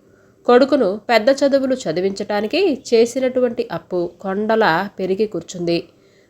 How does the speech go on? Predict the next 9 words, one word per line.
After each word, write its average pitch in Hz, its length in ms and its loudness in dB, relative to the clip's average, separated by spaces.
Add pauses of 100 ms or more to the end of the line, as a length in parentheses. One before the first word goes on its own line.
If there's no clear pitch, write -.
(140)
"మీరు 233 360 6 (360)
వేరింట్లో 277 580 4
ఉండండి, 262 580 -2 (220)
మిమ్మల్ని 247 320 0 (120)
చూడటానికి 214 760 -2 (160)
వస్తూ 190 540 -2
ఉంటాను" 208 600 -4
అని 202 180 -2
అన్నాడు 170 500 2